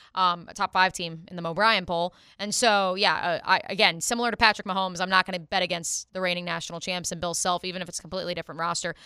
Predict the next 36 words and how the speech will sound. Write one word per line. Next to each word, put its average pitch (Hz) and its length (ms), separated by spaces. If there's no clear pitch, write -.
I 285 160
have 269 200
Alabama 214 460
at - 120
two 202 340
just 185 180
because 202 260
I 175 100
think 180 300
when 190 200
they're 185 180
on, 180 420
they 196 240
are 185 400
one 175 240
of 190 60
the 185 60
most 175 200
electric 170 400
teams 160 460
that 143 120
you're 175 100
gonna 165 140
watch 156 220
in 165 80
college 170 260
basketball. 170 340
I 208 120
did 254 140
put 254 200
Houston 208 380
back 190 240
up 190 120
at - 80
number 175 200
one. 175 320